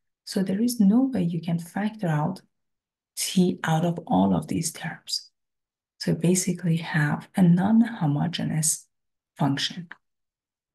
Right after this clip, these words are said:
So what's the use of a homogeneous function? A first order differential equation in the form m x and y dx plus n x and y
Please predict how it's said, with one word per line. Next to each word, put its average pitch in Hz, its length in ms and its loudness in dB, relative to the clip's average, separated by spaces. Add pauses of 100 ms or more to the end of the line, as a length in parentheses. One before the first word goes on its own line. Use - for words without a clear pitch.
(600)
So 294 140 0
what's 330 180 2
the 302 120 4
use 233 360 6
of 190 160 2
a 180 40 -2
homogeneous 165 680 0
function? - 420 -6 (2250)
A 247 80 0
first 381 520 -4
order 180 460 2
differential 175 680 -2
equation 190 920 -2 (1160)
in 190 160 6
the 180 120 0
form 180 520 -2 (220)
m 190 420 4
x 196 220 -4
and 190 200 0
y 180 600 -2
dx 180 720 0 (180)
plus 196 280 -4 (100)
n 262 320 0
x 208 240 -6
and 180 160 -2
y 170 320 -4